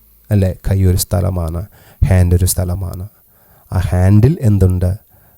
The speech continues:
മൈക്കുണ്ട്. അപ്പോൾ കയ്യിൽ ഇതൊരു മൈക്കാണ്. ഓക്കെ, ക്ലിയർ ആണോ? ഇതൊരു മൈക്കാണ് ആ കയ്യിൽ കാണുന്നത്. അപ്പോൾ കൈ എന്ന് പറയുന്നത്, ഹാൻഡ് എന്ന് പറയുന്ന ഒരു സ്ഥലമല്ല, പക്ഷെ എന്നെ സ്ഥലമാക്കുന്നു. എങ്ങനെ? In hand, കയ്യിൽ. അപ്പോൾ എന്തുണ്ട്?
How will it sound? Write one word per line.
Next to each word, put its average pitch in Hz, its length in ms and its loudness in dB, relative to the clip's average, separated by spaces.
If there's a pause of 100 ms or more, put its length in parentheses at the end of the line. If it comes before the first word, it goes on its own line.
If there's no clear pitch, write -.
മൈക്കുണ്ട്. 92 680 0
അപ്പോൾ - 300 -4 (120)
കയ്യിൽ 110 380 2
ഇതൊരു 120 240 4
മൈക്കാണ്. 131 680 2 (120)
ഓക്കെ, 107 220 -4
ക്ലിയർ 107 320 4
ആണോ? 135 280 4 (480)
ഇതൊരു 101 180 4
മൈക്കാണ് 101 640 4
ആ 92 80 2 (100)
കയ്യിൽ 92 220 0 (100)
കാണുന്നത്. 98 460 -2 (280)
അപ്പോൾ 120 140 -2 (240)
കൈ 127 220 4 (100)
എന്ന് 139 260 2
പറയുന്നത്, 95 540 2
ഹാൻഡ് 107 400 0
എന്ന് 151 140 4
പറയുന്ന 104 320 2
ഒരു 92 60 2
സ്ഥലമല്ല, 92 840 -2
പക്ഷെ - 360 -6
എന്നെ 90 140 2
സ്ഥലമാക്കുന്നു. 98 1040 2
എങ്ങനെ? 98 380 0 (280)
In 131 120 6
hand, 95 560 0 (360)
കയ്യിൽ. 95 480 2 (320)
അപ്പോൾ - 120 -2
എന്തുണ്ട്? 98 480 2